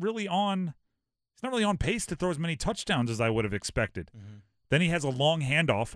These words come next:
Speaker 1: on a wide receiver screen. Tez Walker goes fifty-six to the house. Oh, look at that. He's back on pace.
Speaker 2: Yeah.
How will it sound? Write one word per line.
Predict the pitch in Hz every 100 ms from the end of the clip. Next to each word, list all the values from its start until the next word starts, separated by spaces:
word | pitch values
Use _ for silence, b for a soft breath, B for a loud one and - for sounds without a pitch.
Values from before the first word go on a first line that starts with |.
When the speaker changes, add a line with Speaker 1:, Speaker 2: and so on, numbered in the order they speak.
| -
Speaker 1:
on | 123
a |
wide | 117 135
receiver | 123 - 127 113
screen. | - 151 131 98 - b b b
Tez | 156 147
Walker | 151 147 147
goes | 135 123
fifty-six | - 160 143 - 156 -
to | 139
the | 127
house. | 120 180 147 - - _ _ _ _ _ -
Oh, | 294
look | 302
at |
that. | 302 285
He's | 135
back | 220 190
on | 185
pace. | 165 110 - - -
Speaker 2:
Yeah. | 156